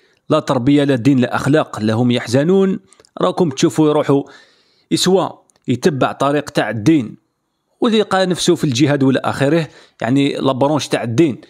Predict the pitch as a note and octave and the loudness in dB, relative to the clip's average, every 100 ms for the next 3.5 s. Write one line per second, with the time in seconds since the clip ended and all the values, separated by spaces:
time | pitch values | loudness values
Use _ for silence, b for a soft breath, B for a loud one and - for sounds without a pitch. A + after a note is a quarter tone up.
0 | b b C3+ C#3+ - C#3+ A#2 G2 - _ | b b -2 -2 0 -2 0 -4 -10 _
1 | _ _ _ _ - D#3 C#3 C#3+ D3+ D#3 | _ _ _ _ -4 -2 0 0 0 -2
2 | F3+ G#3 F#3 - b b - G3 G#3 G3+ | -2 -2 -4 -14 b b -2 2 2 0
3 | F#3 G3 D#3+ - F3+ | 0 0 -2 -2 -4